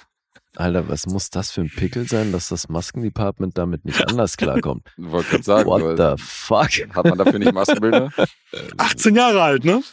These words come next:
Speaker 1: Ja,
Speaker 2: Und sehr
Speaker 1: okay.
Speaker 2: eitel offensichtlich.
Speaker 3: <laughs> Ja, das sowieso.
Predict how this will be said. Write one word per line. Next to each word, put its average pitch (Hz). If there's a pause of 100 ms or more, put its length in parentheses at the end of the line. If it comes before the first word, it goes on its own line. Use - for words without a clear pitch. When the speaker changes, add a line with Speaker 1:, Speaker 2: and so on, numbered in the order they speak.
(840)
Speaker 1:
Ja, 104
Speaker 2:
Und 104
sehr 127
Speaker 1:
okay. 120
Speaker 2:
eitel 104
offensichtlich. 73 (640)
Speaker 3:
<laughs> -
Ja, 104
das 98
sowieso. 117